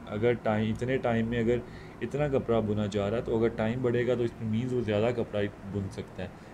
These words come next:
एक चीज़ के बढ़ने से यहाँ पे दूसरी चीज़ भी increase कर रही है, तो यानी कि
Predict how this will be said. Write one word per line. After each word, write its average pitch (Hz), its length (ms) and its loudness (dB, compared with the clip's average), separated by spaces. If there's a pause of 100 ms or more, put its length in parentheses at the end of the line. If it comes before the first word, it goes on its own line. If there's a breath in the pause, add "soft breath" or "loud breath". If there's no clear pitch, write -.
(220 loud breath)
एक 135 200 2
चीज़ 135 260 -2
के 127 100 4
बढ़ने 104 300 0
से 113 120 0
यहाँ 104 160 2
पे 113 140 0
दूसरी 117 320 2
चीज़ 104 240 0
भी 139 240 -2 (180)
increase 123 400 -2
कर 95 120 -4
रही 87 160 -6
है, 92 60 -2
तो 92 100 -4
यानी 113 300 0
कि 156 200 -2